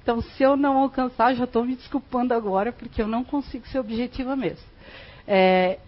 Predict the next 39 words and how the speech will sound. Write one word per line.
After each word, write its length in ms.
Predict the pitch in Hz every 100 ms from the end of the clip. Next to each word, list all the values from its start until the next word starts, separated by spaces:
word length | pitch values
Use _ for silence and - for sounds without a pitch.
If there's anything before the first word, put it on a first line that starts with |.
| -
é 80 | 240
um 120 | 269
tema 320 | 277 269 262
super 400 | 240 - 311 302
importante, 1040 | 285 277 - 247 247 220 190 190 - 269 302 -
né? 320 | 214 190 190 226
Precisa 420 | - - - 254 269
ser 200 | 254 240
falado. 500 | - 220 175 190 240
Tem, 360 | - 254 269 - - - - - - -
tem, 240 | 240 226 233
eu 100 | 220
queria 240 | 220 247 269
falar 300 | - 262 262
de 100 | 240
um 60 |
monte 420 | 285 277 294 339 277
de 80 |
coisa, 300 | 269 233 226
mas 180 | 240 214
eu 80 | 226
tentei 500 | - 233 220 233 240
resumir 560 | 240 240 233 226 226 240
ao 120 | 233
máximo 600 | 214 214 233 247 - 247
pra 240 | - 226
não 140 | 214 240
ficar 240 | - 220
tão 320 | 226 - 262
extenso 720 | 262 - 233 220 254 - - - - - - -
e 80 | 220
tão 280 | - 233 254
denso, 400 | 214 190 180 185
né? 140 | 196
Porque 180 | - -
é 60 |
um 140 | 254 262
tema 340 | - 247 247
que 240 | - 226